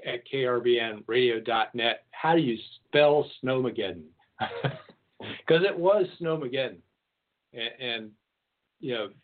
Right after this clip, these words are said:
folks say, you know, well, that, that storm back in the sixties was, had a deeper accumulation over the three days. Yes, that's true.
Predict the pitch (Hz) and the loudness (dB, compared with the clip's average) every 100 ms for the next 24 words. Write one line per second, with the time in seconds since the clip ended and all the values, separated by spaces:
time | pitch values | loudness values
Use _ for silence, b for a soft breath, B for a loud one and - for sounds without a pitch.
0 | _ _ _ 170 170 165 _ _ _ - | _ _ _ 2 2 0 _ _ _ -2
1 | 160 156 143 139 120 127 143 139 135 - | 2 2 2 -2 -2 -2 0 0 -2 -4
2 | 131 113 - - - 156 151 139 139 135 | -6 -6 -8 -12 -2 0 0 2 2 0
3 | 135 107 - 165 160 - 147 143 127 _ | -2 -10 0 2 2 0 2 2 0 _
4 | _ _ _ - 107 95 - _ 113 120 | _ _ _ -10 -6 -6 -10 _ 0 2
5 | 101 92 _ - 156 160 151 131 - 156 | 0 -4 _ -6 -2 2 2 2 -2 -2
6 | 139 123 131 135 - 143 131 123 113 98 | 0 0 0 0 -2 -2 0 0 0 -2
7 | 147 147 139 131 131 123 - _ _ _ | 2 4 6 6 8 6 2 _ _ _
8 | _ - 131 143 - 151 165 - - 147 | _ -4 0 0 0 -2 -2 -6 -4 0
9 | 123 101 90 | 2 0 -8